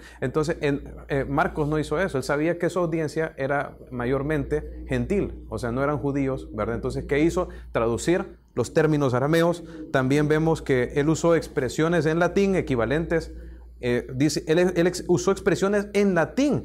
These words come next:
en lugar de sus equivalentes griegos. Y bueno, ¿y el latín de quién era? Era la lengua de los romanos, ¿verdad? El, el griego eventualmente fue sustituido, ¿verdad?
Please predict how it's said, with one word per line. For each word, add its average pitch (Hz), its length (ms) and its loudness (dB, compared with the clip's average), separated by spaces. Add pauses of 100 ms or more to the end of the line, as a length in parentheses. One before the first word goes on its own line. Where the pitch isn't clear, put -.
(140)
en 160 160 4
lugar 175 300 4
de 190 100 2
sus 175 220 0
equivalentes 135 580 -2
griegos. 165 480 -2
Y 127 100 -6
bueno, 147 220 0
¿y 127 140 -2
el 127 120 0
latín 240 580 0 (1120)
de 135 180 0
quién 160 200 2
era? 190 400 -2 (440)
Era 127 200 0
la 160 100 2
lengua 165 340 2 (480)
de 120 100 0
los 127 140 2
romanos, 113 640 -2
¿verdad? 107 440 0 (360)
El, 110 600 0
el 113 180 -4
griego 202 640 4 (240)
eventualmente 139 720 0
fue 131 140 -2
sustituido, 139 800 0 (240)
¿verdad? 117 520 -2